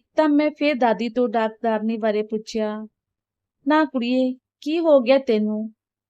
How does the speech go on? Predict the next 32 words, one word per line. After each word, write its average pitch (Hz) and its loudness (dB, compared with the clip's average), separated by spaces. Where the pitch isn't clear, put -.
ਕਿੰਨੇ 311 2
ਸਾਲ 254 2
ਹੋ 220 2
ਗਏ 262 2
ਆਵਾਜ਼ 240 2
ਸੁਣਦੀ 214 -2
ਨੂੰ, 214 -6
ਉਦੋਂ 294 4
ਤਾਂ 320 4
ਕਦੇ 294 2
ਪੁੱਛਿਆ 220 -4
ਨਹੀਂ, 233 -4
ਹੁਣ 330 2
ਕਿਉਂ 349 -2
ਵਾਰ-ਵਾਰ 277 4
ਪੁੱਛ 269 -4
ਰਹੀ 277 2
ਏਂ?" 262 -2
ਬੀਬੀ 302 0
ਨੇ 302 2
ਖਿੱਝ 254 0
ਕੇ 220 -4
ਕਿਹਾ। 196 -4
"ਬੀਬੀ, 233 -4
ਮੈਂ 349 2
ਪਹਿਲਾਂ 330 4
ਵੀ 349 -2
ਕਈ 285 2
ਵਾਰ 294 0
ਪੁੱਛਿਆ 269 -2
ਸੀ 285 -2
ਮਾਂ 214 0